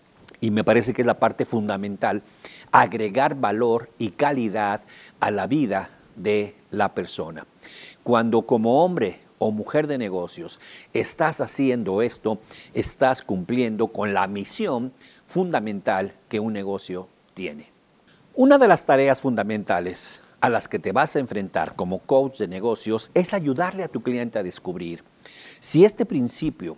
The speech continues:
de estar ofreciendo algo que necesita la persona o que le resuelve un problema a la persona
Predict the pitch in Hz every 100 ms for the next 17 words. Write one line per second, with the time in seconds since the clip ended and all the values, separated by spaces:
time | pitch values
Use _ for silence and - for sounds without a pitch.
0 | _ _ - - - 101 117 - 190 202
1 | 156 139 - 139 127 123 127 117 104 95
2 | 95 - 110 - 90 82 80 - 95 76
3 | - _ _ - - 135 135 120 113 117
4 | 180 180 151 127 110 110 104 95 87 -
5 | 90 82